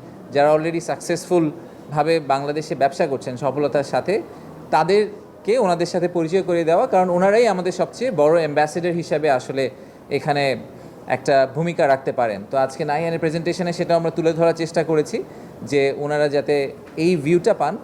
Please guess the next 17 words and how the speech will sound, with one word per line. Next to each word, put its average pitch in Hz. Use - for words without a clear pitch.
যে 139
কেন 165
বাংলাদেশে 190
ইনভেস্ট 180
করতে 185
হবে, 170
কেন 147
আমরা 156
মনে 156
করছি 160
যে 156
বাংলাদেশ 143
একটা 147
এখন 151
ইনফ্লেকশন 170
পয়েন্টে 160
আছে, 139